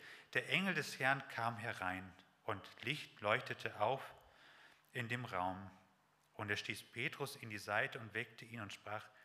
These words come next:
„Steh schnell auf!“ Und die Ketten fielen ihm von seinen Händen. Und der Engel sprach zu ihm:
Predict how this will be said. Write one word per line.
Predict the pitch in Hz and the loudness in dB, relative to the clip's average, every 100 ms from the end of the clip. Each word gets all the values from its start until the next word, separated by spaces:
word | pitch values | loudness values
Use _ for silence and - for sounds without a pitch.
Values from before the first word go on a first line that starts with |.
| - - | -20 -16
„Steh | - - 160 | -6 -2 0
schnell | - 147 147 - | 2 2 2 -2
auf!“ | 190 139 - - _ _ _ _ _ _ _ _ - | -4 -4 -10 -20 _ _ _ _ _ _ _ _ -12
Und | 98 | -10
die | 95 | -8
Ketten | - 127 143 143 123 - | 0 0 0 -8 -10 -16
fielen | - - 139 151 151 147 | -16 -10 -6 -4 -6 -8
ihm | 120 127 120 | -8 -8 -10
von | - 110 107 | -6 -6 -2
seinen | 98 101 107 | -2 -2 -6
Händen. | - 87 82 85 80 _ _ _ _ _ _ _ _ _ _ _ _ _ _ _ _ | -8 -10 -10 -18 -20 _ _ _ _ _ _ _ _ _ _ _ _ _ _ _ _
Und | - 98 | -8 -8
der | 110 | -2
Engel | 113 143 143 | 0 2 0
sprach | - 117 117 | 0 2 0
zu | - 113 | -2 -8
ihm: | 113 117 | -8 -8